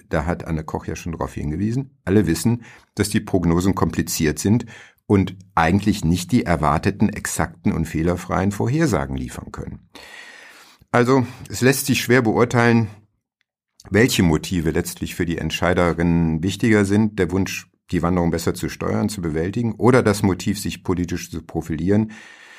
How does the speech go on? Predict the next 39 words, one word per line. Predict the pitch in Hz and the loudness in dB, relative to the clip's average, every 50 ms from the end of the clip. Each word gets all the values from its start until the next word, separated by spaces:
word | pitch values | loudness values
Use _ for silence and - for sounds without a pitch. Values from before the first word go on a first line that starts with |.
| - - _ | -20 -18 _
indem | - 90 98 98 98 | -2 2 2 4 4
man | 95 92 | 4 4
rechtzeitig | 87 90 98 101 - - 101 90 98 95 85 82 | 4 2 2 2 2 2 0 2 0 -2 -4 -4
auf, | 73 85 87 85 - - - - | -4 -4 -4 -4 -6 -10 -14 -10
auf | - - 78 - - - | -8 -8 -8 -8 -6 -4
anstehende | 87 87 95 92 - - 92 87 87 92 87 87 85 76 78 | -2 -2 -2 -2 0 0 2 2 4 4 4 2 0 0 0
Wanderungen | 82 90 92 92 90 82 82 78 | 0 0 0 0 0 0 0 0
hinweist | 80 87 104 101 92 90 85 85 - - | 2 2 2 4 4 4 2 2 0 -4
und | 82 82 | -6 -6
Vorbereitungen | - - 78 78 73 73 67 64 64 65 65 64 62 - | -4 -4 -4 -4 -4 -6 -8 -8 -8 -8 -8 -10 -12 -10
trifft. | - - - - - | -10 -12 -12 -10 -6
Aber | - 165 - 185 180 - - - - - - - _ _ _ _ - | -2 0 0 0 -2 -6 -18 -20 -20 -20 -20 -20 _ _ _ _ 0
letztlich | 82 104 110 - - 117 104 - | 0 2 2 2 2 0 2 2
wird | 107 92 | 2 0
es | 95 85 - | 0 0 -2
wahrscheinlich | 95 92 101 95 90 98 | 0 2 2 0 0 0
immer | 107 101 95 80 | -2 0 -2 0
um | - 82 82 73 | 0 -2 -2 0
beide | - 71 80 101 110 | 0 2 2 4 4
Motive | 113 110 101 98 98 - 110 107 98 101 92 | 4 4 4 2 0 -2 -2 0 0 0 0
gehen. | 87 95 98 104 110 110 107 - - - - - - _ _ _ _ - | 0 0 0 0 0 -2 -6 -10 -20 -20 -20 -20 -20 _ _ _ _ 0
Aus | 92 95 - | 0 0 0
unserer | - - 127 143 175 165 156 139 123 113 101 | 0 2 4 4 4 4 4 2 2 2 2
Sicht, | 101 113 107 - - - - _ _ | 2 0 -2 -4 -8 -14 -20 _ _
äh, | - 98 95 95 95 - - - - _ | 0 2 2 2 2 -2 -8 -16 -20 _
bleibt | - - 95 92 95 - - - | -6 0 2 2 2 2 0 -4
eben | - 85 92 92 90 | -4 -2 0 0 -2
entscheidend, | - - 82 80 - - 92 87 95 107 117 123 123 120 - - - - - | -2 -2 -4 -4 -2 0 0 2 4 4 4 4 4 2 0 -6 -10 -6 -6
das | 92 90 - | -6 -6 -4
kann | - 98 | -4 -2
man | 101 95 92 | 0 0 0
nicht | 85 85 - | 0 -2 -6
oft | - 98 - - | -10 -10 -8 -6
genug | - 90 87 85 | -4 -2 -2 -2
sagen, | 82 85 82 87 98 110 101 | -2 0 0 2 2 2 2
dass | 92 90 - | 2 0 -2
viele | - - 143 135 135 | -2 0 0 0 0
politische | - - - 98 107 104 101 104 98 - - 65 | -2 -4 -4 -2 -2 -2 -2 -4 -4 -4 -4 -4
Entscheiderinnen | 82 85 - - - 90 98 110 117 110 107 98 90 92 104 107 113 117 | -4 -4 -4 -4 -2 -2 -2 0 0 0 0 0 0 2 2 2 0 -2